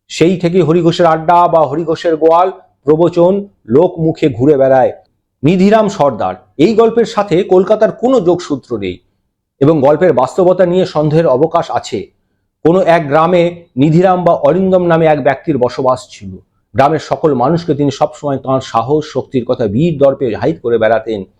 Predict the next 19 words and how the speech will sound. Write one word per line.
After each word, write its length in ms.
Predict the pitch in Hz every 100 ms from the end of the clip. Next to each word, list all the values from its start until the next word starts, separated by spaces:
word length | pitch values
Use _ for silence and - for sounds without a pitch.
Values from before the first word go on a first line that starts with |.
| _ _ _
গ্রামের 260 | 101 120 123
মানুষও 360 | 104 120 147 123
তাই 200 | 117 104
বিশ্বাস 380 | 107 - 104
করত। 400 | - 104 - 101 92 _ _ _ _ 135
নিধিরামকে 500 | 160 190 202 202 170
বেশ 240 | 180 196
বলশালী, 520 | 156 180 185 180 180 185
শক্তিশালী 580 | 180 175 175 175 185
ভেবে 240 | 156 170 175
মনে 220 | 165 175
মনে 260 | 175 170 170
তাকে 320 | 151 175 160
বেশ 300 | 156 - -
সম্ভ্রমই 1040 | 120 117 147 170 165 _ _ _ _ 185
করত 320 | 185 147 139 143
গ্রামবাসীরা। 760 | 113 113 120 113 110 98 - _ _ _ _ _
তাদের 240 | 110 123
গ্রামে 340 | 101 117 127